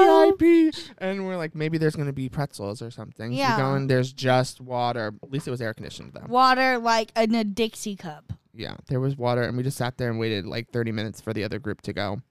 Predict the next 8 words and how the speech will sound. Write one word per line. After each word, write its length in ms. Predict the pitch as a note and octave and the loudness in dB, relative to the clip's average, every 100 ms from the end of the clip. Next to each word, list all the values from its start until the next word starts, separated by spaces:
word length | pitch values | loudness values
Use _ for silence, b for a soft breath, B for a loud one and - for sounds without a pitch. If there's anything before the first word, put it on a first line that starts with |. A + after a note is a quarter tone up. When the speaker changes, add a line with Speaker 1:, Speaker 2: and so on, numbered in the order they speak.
| _ _ _ D#4+ | _ _ _ 0
Speaker 2:
And 300 | D#4+ C#4+ B3 | 2 4 4
while 240 | G#3+ F#3+ | 4 4
we 100 | F#3+ | 0
were 140 | F3+ F3 | -2 -4
waiting 380 | F#3 A#3 A3 | -2 -2 -2
there, 300 | E3+ D#3 D3+ - _ _ _ _ _ | -4 -6 -10 -14 _ _ _ _ _
we 280 | G3+ A3+ A#3+ | -6 -4 -2
saw 380 | - E3+ D3+ | -4 -6 -6